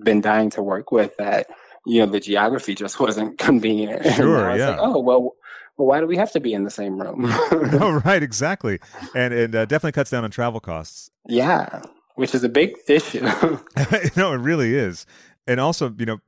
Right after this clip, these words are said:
Speaker 2: perhaps some kind of intermingling of the two, uh, forms of entertainment. You know, perhaps there'll be some advanced live streaming stuff in a couple months that is available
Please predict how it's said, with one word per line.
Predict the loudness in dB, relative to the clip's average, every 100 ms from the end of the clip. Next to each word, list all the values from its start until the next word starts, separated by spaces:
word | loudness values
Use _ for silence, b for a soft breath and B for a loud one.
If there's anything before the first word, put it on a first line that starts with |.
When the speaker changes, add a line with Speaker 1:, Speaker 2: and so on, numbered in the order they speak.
| _
Speaker 2:
perhaps | -6 -4 -4
some | -8
kind | -6 -4
of | -4
intermingling | -6 -8 -4 -4 -2 -4 -2
of | -4 -4
the |
two, | -8 -4 -2 -2 -2 -4 -8 _ _ _ _ _ _ -4
uh, | -2 -4
forms | -4 -2 -2 -2 -6 -6
of | -4 -4
entertainment. | -6 -6 -6 -6 -10 -12
You | -12
know, | -10
perhaps | -6 -4 -4 -4
there'll | -4
be | -4
some | -6 -6 -6 -8 -12 -16 -12
advanced | -8 -6 -8 -6
live | -4 -4 -4
streaming | -8 -8 -8
stuff | -6 -6
in | -8
a |
couple | -10 -10 -10
months | -8 -8 -8 -8
that | -6
is | -6
available | -8 -6 -6 -6 -8 -10